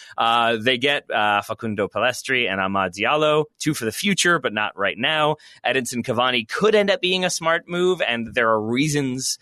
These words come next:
I've heard other people smarter than I make the arguments for why it could be a good move. But I think, to your point,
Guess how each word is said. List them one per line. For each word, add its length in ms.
I've 200
heard 260
other 200
people 200
smarter 260
than 120
I 240
make 320
the 100
arguments 380
for 120
why 180
it 100
could 200
be 160
a 40
good 180
move. 480
But 100
I 60
think, 200
to 100
your 160
point, 420